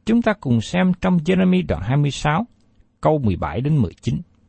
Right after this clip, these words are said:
Một vài kẻ trưởng lão trong đất đứng dậy nói với cả dân sự như vậy: "Mi-chê ở Mesores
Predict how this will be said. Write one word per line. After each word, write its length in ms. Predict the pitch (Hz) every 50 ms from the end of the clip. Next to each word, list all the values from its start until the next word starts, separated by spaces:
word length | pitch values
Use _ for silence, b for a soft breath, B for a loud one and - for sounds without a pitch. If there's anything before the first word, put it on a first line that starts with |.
| _ _ _ _ _ _ _ _ _ _ _ _ _ _ _ _ _ _ _ _ _ _ _ _ _
Một 240 | - 147 156 147 -
vài 340 | 131 135 156 151 143 139 127 - -
kẻ 140 | 113 117 170 -
trưởng 180 | - 151 180 170
lão 340 | 127 98 85 90 131 185 - - _ _ _ _ _ _ _ _ _ -
trong 200 | 190 190 196 196
đất 200 | 202 247 - -
đứng 340 | - 190 220 240 339 254 127
dậy 220 | 110 82 62 69
nói 220 | 110 131 151 190 233
với 100 | 285 - -
cả 300 | - 156 - 156 - - 180
dân 260 | 165 165 190 196 190
sự 360 | 180 - - 92 78 95 110 127
như 160 | 143 160 175
vậy: 140 | 151 113 - - - _ _ _ _ _ _ _ _ _ _ _ _ _ _ _ _ _
"Mi-chê 500 | - 120 160 185 175 - 190 185 190 196 180 - _ _ _ _ _ _ _ _ _ _
ở 420 | - 85 82 85 90 107 139 170 - - - - -
Mesores 920 | 123 127 143 151 151 160 147 - - 170 165 160 151 175 220 262 - -